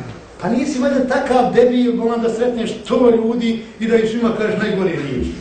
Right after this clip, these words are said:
Razumijete? Pa tako kad računaš, ne možeš nikako, matematički nema šanse da dođeš do džehennema. Samo ako imalo imaš, razumijete, jel da u glavi, i ako čovjek samo vjeruje u Boga, u Allaha, ako vjeruje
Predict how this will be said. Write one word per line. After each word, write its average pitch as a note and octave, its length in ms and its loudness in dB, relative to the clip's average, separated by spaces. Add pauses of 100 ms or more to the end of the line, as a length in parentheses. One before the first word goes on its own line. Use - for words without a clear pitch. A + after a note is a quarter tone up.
Razumijete? B3 500 0 (300)
Pa G3 80 -4
tako C#4 300 0
kad C4 160 4
računaš, B3 400 0
ne A#3+ 60 -2
možeš - 220 -2
nikako, B3 340 0
matematički A3+ 560 -4 (200)
nema A#3 240 0
šanse C#4 320 -2
da B3+ 120 2
dođeš B3+ 320 -2
do A3 80 -4
džehennema. F#3+ 420 -2 (240)
Samo C#4 200 2
ako C#4 160 0
imalo C4 300 2
imaš, C4 260 0 (100)
razumijete, A#3+ 580 2 (220)
jel A3 140 4
da A#3 100 4
u A3+ 100 4
glavi, G3+ 400 0 (280)
i B3 60 4
ako B3 220 2
čovjek C4+ 200 -2
samo C#4 220 0
vjeruje E3 500 -2
u F3 300 -6
Boga, B3 340 4
u D#3 60 -2
Allaha, G#3+ 360 -4
ako - 160 -6
vjeruje A3+ 480 0